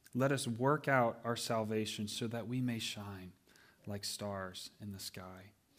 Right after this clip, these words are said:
so that we may experience his joy no matter what the circumstances. Let's pray. Lord, we need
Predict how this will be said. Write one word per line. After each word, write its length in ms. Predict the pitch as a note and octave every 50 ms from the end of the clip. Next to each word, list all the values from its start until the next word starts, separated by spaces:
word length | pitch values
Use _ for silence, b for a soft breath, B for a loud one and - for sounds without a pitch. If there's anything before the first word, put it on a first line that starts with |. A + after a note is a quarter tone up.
| b b b
so 140 | - - C3+ B2
that 100 | C3 B2
we 160 | C3+ C#3 C#3
may 100 | C3+ B2+
experience 1080 | A#2+ B2 - - - - - B2+ B2 B2+ C3+ C3+ A#2+ A2+ G#2+ G#2 G2+ - - - - B B B B B B B B
his 340 | - - - C3 C3 B2+ -
joy 420 | - - - - G#2 A#2+ B2 A#2 - - - - _ _ _ _ _ _ _ _ _ _ _ - -
no 100 | A#2 A2+
matter 260 | G#2+ G#2+ A2 G#2+ G#2+ G#2
what 440 | G2 G#2 G2+ G2+ F2+ - - - - b b b b b b b b b -
the 60 | G#2
circumstances. 1040 | - - - F#2 F2+ - G2 F#2+ F#2+ - - G#2+ G2+ G2+ - - G#2+ G2+ - - - - _ _ _ _ _ _ _ _ _ _ _ _ _ _ _ _ _ _ _ _ _ _ _ _ _ _ _ _ _ - - -
Let's 120 | _ - -
pray. 260 | - - G#2+ G2 G2 - B B B B B B B B B B B B B B B B B B B B B B B B B B B B B B _ _ _
Lord, 220 | - C#3+ C3+ B2 A#2
we 80 | C3
need 420 | C#3+ C3+ B2+ C3+ C3+ B2+ A#2+ A2+